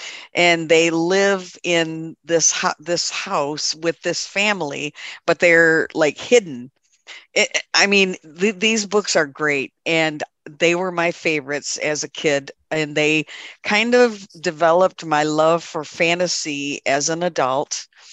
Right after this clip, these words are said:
And, um, yeah, so I just, I loved, I loved Charlotte's Web. That was also one of my favorites, but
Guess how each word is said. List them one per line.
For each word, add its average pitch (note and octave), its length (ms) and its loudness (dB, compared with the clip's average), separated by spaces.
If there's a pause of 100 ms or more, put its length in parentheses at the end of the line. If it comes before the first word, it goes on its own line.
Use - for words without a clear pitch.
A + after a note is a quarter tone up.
(520)
And, F3 400 2 (100)
um, D#3 420 0 (840)
yeah, F3+ 400 2 (120)
so - 220 4
I E3+ 220 6
just, - 540 -4 (500)
I F3 100 4
loved, F3 500 2 (680)
I F3 140 4
loved F3+ 320 2
Charlotte's F#3+ 500 -4
Web. D3 360 -6
That D3 180 -6
was D3+ 180 -12
also D3 320 -6
one D3 220 -12
of C#3 60 -12
my C#3 120 -4
favorites, C#3+ 500 -6
but C#3+ 180 -2